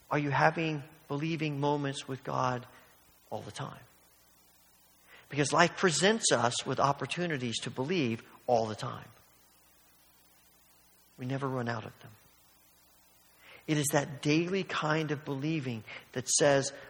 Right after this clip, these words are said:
"I don't, I don't know what life's going to bring, but I, I want, I'm gonna try. My,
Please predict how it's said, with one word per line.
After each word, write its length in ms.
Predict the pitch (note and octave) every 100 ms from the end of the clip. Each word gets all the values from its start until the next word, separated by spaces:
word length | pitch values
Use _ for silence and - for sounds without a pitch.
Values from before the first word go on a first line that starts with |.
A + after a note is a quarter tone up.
| - -
"I 80 |
don't, 360 | C#3 E3 - D#3
I 120 | C#3
don't 140 | D#3 E3+
know 80 |
what 180 | E3 C#3
life's 260 | C#3+ D3 -
going 220 | D3+ C#3+
to 80 | B2+
bring, 400 | D3 D#3 C3+ B2+
but 160 | B2
I, 340 | B2 C3 C3+ - - - -
I 140 | B2+ D3
want, 460 | D3+ F3+ D#3 -
I'm 100 | C3
gonna 140 | D3 C#3
try. 560 | - F3 D#3 C3 C3+ - - -
My, 260 | C3 C#3+